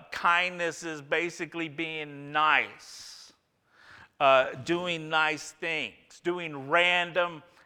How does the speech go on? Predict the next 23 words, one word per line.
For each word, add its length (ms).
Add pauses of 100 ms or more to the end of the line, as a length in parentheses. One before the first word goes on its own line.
(300)
acts 580 (120)
of 200
kindness. 1300 (840)
Right? 180
Kindness 600
is, 260 (100)
is 200
the 100
person 580 (640)
who 160
pays 420
it 140
forward 480
when 160
you're 160
at 120
Starbucks. 1000 (440)
Man, 260
I 60
love 260
when 100
that 180
happens. 640